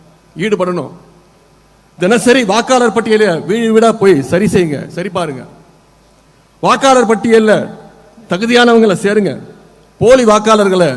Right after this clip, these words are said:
நீக்குங்க. உங்க பூத்துல இருக்கவங்களோட குடும்பத்தோட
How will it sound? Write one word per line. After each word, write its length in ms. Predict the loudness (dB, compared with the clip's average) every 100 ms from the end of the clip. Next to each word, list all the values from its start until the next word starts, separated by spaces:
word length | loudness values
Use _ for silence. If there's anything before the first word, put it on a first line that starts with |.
| -6 -2
நீக்குங்க. 360 | 0 0 -4 -4 -12 -20 -20 _ _ _ _ _ _ -4
உங்க 120 | -2 0
பூத்துல 320 | 0 0 2 0
இருக்கவங்களோட 440 | 2 2 2 0 0
குடும்பத்தோட 440 | 0 2 2 0